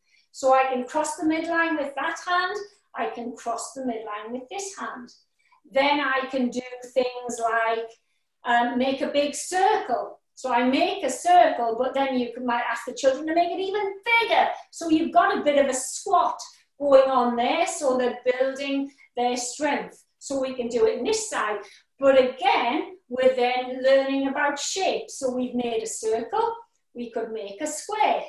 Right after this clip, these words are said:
We could make a triangle. We can pass it around our bodies. We can balance it on our bodies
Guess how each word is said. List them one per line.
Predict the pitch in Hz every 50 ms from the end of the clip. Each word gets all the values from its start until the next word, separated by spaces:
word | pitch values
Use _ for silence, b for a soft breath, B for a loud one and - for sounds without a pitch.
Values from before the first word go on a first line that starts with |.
| - - _ _ _ _ _ _ _ _ _ _ _ _ _ _ _ _ _ _ _ _ _ _ _ _ _ _ _ _ _ _ _ _ _
We | 220 226 226 -
could | 247 220 220
make | 220 196 190 190
a | 226 226
triangle. | - - 330 330 330 339 330 - 247 220 208 202 - - - - - _ _ _ _ _ _ _ _ _ _ _ _ _ _ _ _ _ _ _ _ _ _ _ _ _ _ _ _ _ _ _ _ _ _ _ _
We | 233 220 -
can | - 233 226 247
pass | - - - 262 - - 262
it | 240 247
around | 247 - 233 247 247 247 247 247 247
our | 254 254 254 269 269
bodies. | 254 370 403 - 254 220 202 185 - - - - - - _ _ _ _ _ _ _ _ _ _ _ _ _ _ _ _ _ _ _ _ _ _ _ _ _ _ _ _ _ _ _ _ _ _ _ _ _ _ _ _ _
We | 262 247
can | 247 - 277 277 277
balance | 269 254 294 494 539 539 508 - -
it | 359 285 247
on | 233 226
our | 220 214 208 202 196
bodies | 196 190 180 180 185 - - - - - - - -